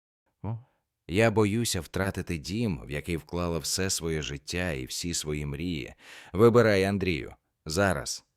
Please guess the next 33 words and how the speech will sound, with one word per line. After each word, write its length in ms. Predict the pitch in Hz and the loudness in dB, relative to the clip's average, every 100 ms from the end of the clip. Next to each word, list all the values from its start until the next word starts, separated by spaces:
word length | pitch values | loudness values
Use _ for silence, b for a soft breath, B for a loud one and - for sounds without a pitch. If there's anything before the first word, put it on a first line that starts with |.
| _ | _
Твоя 300 | - 98 98 | 0 4 4
дружина, 500 | 92 95 85 107 98 76 82 | 4 2 2 0 0 -2 -4
я 380 | 76 82 113 104 | -2 -2 -4 -6
чи 220 | - 73 | -8 -10
твоя 520 | - 69 73 76 69 - | -8 -8 -6 -4 -6 -8
мати". 520 | 73 71 69 - - _ B B | -8 -6 -8 -14 -16 _ B B
Це 160 | - | 0
був 220 | 95 95 80 | 4 2 2
жорстокий, 800 | 87 90 - - 127 - 95 - | 2 0 -2 -4 -6 -4 -4 -4
але 400 | 85 87 90 87 | -4 -2 -2 -2
необхідний 680 | 85 87 80 - 90 78 69 | -2 -2 -4 -6 -6 -4 -6
ультиматум. 640 | 65 65 71 - - - - B B B | -6 -8 -10 -10 -12 -14 -16 B B B
Він 340 | 90 98 80 | 2 2 2
довго 360 | 85 98 82 80 | 2 2 0 -4
мовчав, 640 | 71 67 - 90 107 95 | -4 -8 -6 -4 -4 -6
ходив 360 | - 82 80 76 | -6 -6 -4 -6
по 140 | 73 | -8
кімнаті, 640 | - 71 71 90 - 69 | -8 -6 -6 -6 -8 -10
потім 420 | 57 67 64 64 58 | -10 -12 -10 -10 -10
важко 340 | 62 - - | -10 -10 -10
сів. 400 | - 87 107 101 B B B - | -8 -4 -6 -8 B B B -8
"Я... 420 | 87 101 98 92 _ _ _ _ - | -2 0 0 -2 _ _ _ _ -8
я 200 | 107 113 | -2 0
поговорю 500 | 117 107 117 120 82 | 0 -2 -2 -2 -4
з 100 | 73 | -6
нею". 300 | 71 57 62 - b b _ _ _ _ - | -8 -10 -14 -18 b b _ _ _ _ 2
Розмова 440 | 104 101 123 117 | 4 6 6 6
закінчилася 760 | 92 95 95 - 92 85 - 71 | 4 2 0 0 0 0 -2 -6
тим, 420 | - 120 127 107 | -2 -2 0 -2
чим 420 | - - 98 98 - | -6 -4 -2 -2 -4
і 120 | 85 | -4
мала 400 | 76 76 80 78 | -4 -4 -4 -6
закінчитися. 960 | 71 71 73 69 78 - - - - | -8 -10 -10 -10 -10 -12 -12 -12 -14